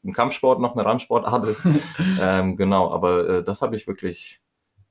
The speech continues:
Speaker 1: äh, ziemlich lang gemacht, zwölf, dreizehn Jahre, und fand das auch immer super. Das hat mir eine, boah, wirklich eine, eine super physische wie mentale Grundlage gegeben,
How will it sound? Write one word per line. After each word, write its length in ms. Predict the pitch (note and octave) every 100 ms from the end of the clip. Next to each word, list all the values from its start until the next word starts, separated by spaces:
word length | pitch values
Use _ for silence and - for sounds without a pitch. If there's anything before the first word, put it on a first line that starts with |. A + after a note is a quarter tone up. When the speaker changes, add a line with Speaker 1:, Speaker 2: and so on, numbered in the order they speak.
| -
Speaker 1:
äh, 120 | E2
ziemlich 220 | - G#3
lang 160 | - E3
gemacht, 420 | D3+ D3 - -
zwölf, 360 | - - B2 -
dreizehn 360 | A2 A2 - G#2
Jahre, 300 | G#2 A2+ - _ _ _
und 200 | - G2
fand 180 | - G2+
das 140 | F2 -
auch 100 | F#2
immer 180 | F#2
super. 220 | F2 F#2+ E2+
Das 180 | E2+ G2
hat 120 | -
mir 80 | F2+
eine, 240 | E2+ E2+ _ _ _ _ _
boah, 260 | F2 F2+
wirklich 240 | G2 - F#2
eine, 220 | F2+ E2+
eine 320 | E2+ F2 F2
super 380 | F#2 B2 A#2 G2+
physische 720 | - - D#3 C3+ C3 B2 A2
wie 80 | A#2
mentale 480 | A#2+ A2+ A#2+ A#2 G#2+
Grundlage 580 | A#2+ C#3+ A2+ G#2+ G#2+
gegeben, 580 | G#2+ G2 G#2 G2+ A2 C3